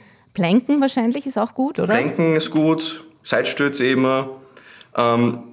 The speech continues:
Speaker 2: ich würd per se am Anfang aber sogar vom Liegestützen abraten, den meisten,
Speaker 1: Mhm.
Speaker 2: ähm, da sie eventuell eine schlechte Haltung unterstützen könnten, weil wir dann noch mehr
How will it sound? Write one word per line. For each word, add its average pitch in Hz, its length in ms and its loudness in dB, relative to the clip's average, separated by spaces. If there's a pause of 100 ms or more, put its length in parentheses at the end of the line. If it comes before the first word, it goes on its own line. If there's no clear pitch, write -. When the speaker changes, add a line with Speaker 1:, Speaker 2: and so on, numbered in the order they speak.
Speaker 2:
ich 131 220 -2
würd 139 260 -2 (360)
per 123 160 -4
se 117 320 2
am 143 100 0
Anfang 139 360 0
aber 127 140 0
sogar 120 340 0 (460)
vom 127 360 -2
Liegestützen 151 600 0
abraten, 156 540 2
den 175 120 4
meisten, 175 520 2 (280)
Speaker 1:
Mhm. 156 380 -4 (340)
Speaker 2:
ähm, 131 580 0
da 123 240 2
sie - 220 0
eventuell 135 520 2
eine 120 180 2
schlechte 120 420 0
Haltung 113 340 0
unterstützen 120 480 -2
könnten, 139 460 -2 (600)
weil 120 120 2
wir 117 80 2
dann 120 180 4
noch 123 200 0
mehr 131 340 4